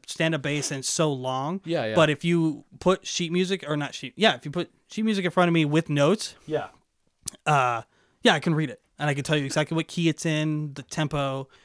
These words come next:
Speaker 1: everything. I can, I can, under, I understand it
Speaker 2: <laughs>
Speaker 1: perfectly.
Speaker 2: That's stupid, dude.
Speaker 1: So, like,
Speaker 2: Oh
Speaker 1: I
Speaker 2: my
Speaker 1: just,
Speaker 2: God.
Speaker 1: like I was saying, like, kids retain everything like a sponge. Like,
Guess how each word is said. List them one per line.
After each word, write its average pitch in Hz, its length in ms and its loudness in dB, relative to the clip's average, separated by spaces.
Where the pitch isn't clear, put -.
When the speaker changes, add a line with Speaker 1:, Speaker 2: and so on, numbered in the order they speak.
Speaker 1:
everything. 131 360 -2
I 120 100 -8
can, 123 340 -10
I 131 80 -6
can, 131 200 -10
under, 127 260 -10
I 147 100 2
understand 139 400 -2
it - 100 -12
Speaker 2:
<laughs> - 0 -
Speaker 1:
perfectly. 139 460 -2
Speaker 2:
That's 185 240 -8
stupid, 139 640 -12
dude. 131 100 -6
Speaker 1:
So, 190 160 8
like, 180 160 6
Speaker 2:
Oh 165 40 4
Speaker 1:
I 175 40 6
Speaker 2:
my 180 60 0
Speaker 1:
just, 185 180 2
Speaker 2:
God. 127 180 -8
Speaker 1:
like 160 180 4
I 160 40 8
was 147 100 2
saying, 160 180 2
like, 135 120 -2
kids 151 220 -2
retain 139 300 -6
everything 131 260 -8
like 123 160 -12
a 110 60 -14
sponge. 139 280 -6
Like, 123 140 -10